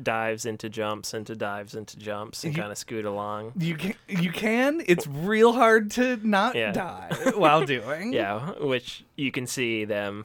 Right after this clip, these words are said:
Speaker 1: iterate on in Mario Sunshine by
Speaker 2: Mm-hmm.
Speaker 1: sliding on the water and stuff.
Speaker 2: Yeah. Uh, and that honestly was one of the things that most fucked with me this time around, uh, because you can initiate a dive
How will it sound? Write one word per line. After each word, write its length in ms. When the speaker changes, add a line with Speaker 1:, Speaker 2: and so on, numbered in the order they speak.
Speaker 1:
iterate 480
on 280
in 100
Mario 340
Sunshine 680
by 60
Speaker 2:
Mm-hmm. 40
Speaker 1:
sliding 400
on 120
the 80
water 320
and 120
stuff. 460
Speaker 2:
Yeah. 260
Uh, 340
and 200
that 200
honestly 520
was 180
one 180
of 80
the 100
things 320
that 200
most 640
fucked 420
with 180
me 340
this 220
time 280
around, 520
uh, 180
because 400
you 140
can 220
initiate 640
a 60
dive 800